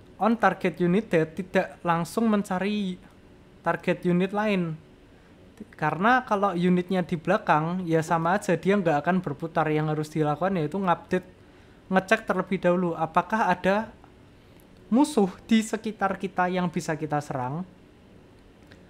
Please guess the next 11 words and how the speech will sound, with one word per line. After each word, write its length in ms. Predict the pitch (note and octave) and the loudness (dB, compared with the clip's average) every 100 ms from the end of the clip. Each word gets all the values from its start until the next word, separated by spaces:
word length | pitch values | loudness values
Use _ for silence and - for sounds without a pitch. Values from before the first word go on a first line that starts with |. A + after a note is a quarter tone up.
| - | -4
Kalau 200 | D#3 D#3 | 2 4
ada 240 | D3 C#3+ G#3+ | 4 2 2
ya 160 | G#3 | 2
kita 240 | D3 D#3 A3 | 2 0 -2
tinggal 400 | A3 D#3+ C#3+ - - | 0 0 0 -2 -4
update 400 | E3 - F3 F#3 | -4 -4 -4 -4
attack 280 | F3+ F3 | -2 -4
targetnya, 600 | - E3 D#3+ F#3+ G3+ E3+ | 0 -2 -2 -6 -2 -2
sehingga 320 | D#3 D#3 C3+ F3+ | -2 -4 -4 -4
kita 240 | F#3 G3 | -4 -2
nanti 520 | F#3+ F3 F3 G#3+ G3 | 0 -2 -2 -8 -10